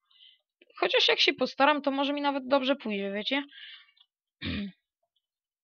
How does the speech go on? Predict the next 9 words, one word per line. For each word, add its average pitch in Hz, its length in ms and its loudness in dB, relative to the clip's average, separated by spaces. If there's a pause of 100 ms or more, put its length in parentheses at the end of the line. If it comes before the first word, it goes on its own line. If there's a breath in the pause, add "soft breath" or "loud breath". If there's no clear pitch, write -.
(520 soft breath)
Teraz 294 240 8
jak 262 160 0
zginę, 269 340 -2
to 247 220 4
będzie 254 320 0
koniec. 196 540 -2 (880)
Już - 180 -6
skończę. 277 640 4 (3500)
O, 214 260 10